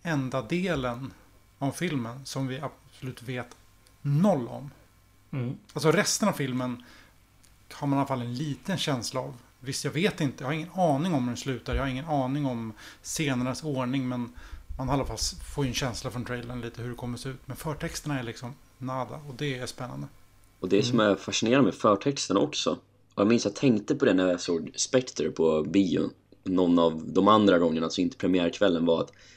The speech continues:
Speaker 3: det här är liksom unikt för Bond. Alltså i,
Speaker 2: Mhm.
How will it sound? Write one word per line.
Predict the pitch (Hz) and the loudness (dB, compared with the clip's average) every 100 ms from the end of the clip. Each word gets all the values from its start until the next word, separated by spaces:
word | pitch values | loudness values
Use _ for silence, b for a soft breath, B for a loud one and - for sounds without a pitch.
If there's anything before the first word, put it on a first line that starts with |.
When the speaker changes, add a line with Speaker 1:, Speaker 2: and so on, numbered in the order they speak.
| b | b
Speaker 3:
det | - | -4
här | 104 127 | 2 4
är | 120 | 6
liksom | 85 - - - | 4 0 -4 2
unikt | 104 113 135 87 - - | 6 8 8 4 -2 0
för | 92 | 0
Bond. | 92 139 82 - 87 - - - | 4 4 4 0 -4 -8 -14 -2
Alltså | 98 104 | 2 6
i, | 95 98 95 113 | 8 8 6 2
Speaker 2:
Mhm. | 107 | -6